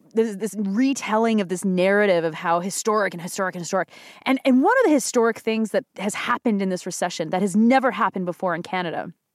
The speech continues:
is that women have been particularly hit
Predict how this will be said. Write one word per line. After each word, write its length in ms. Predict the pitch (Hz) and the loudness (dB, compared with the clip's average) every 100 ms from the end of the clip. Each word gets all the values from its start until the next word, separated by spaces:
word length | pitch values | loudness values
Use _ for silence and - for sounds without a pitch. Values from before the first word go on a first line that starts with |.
| _ _ 220 | _ _ 0
is 180 | 220 | 2
that 300 | 190 196 175 - _ - | 2 2 0 -6 _ -8
women 500 | 180 208 277 208 156 | 0 4 4 4 0
have 180 | 170 156 | -6 -4
been 140 | 165 | -6
particularly 840 | - 165 - 233 220 214 208 196 | -6 -14 -6 -4 -2 -2 -2 -4
hit 320 | 156 180 151 | -4 -4 -4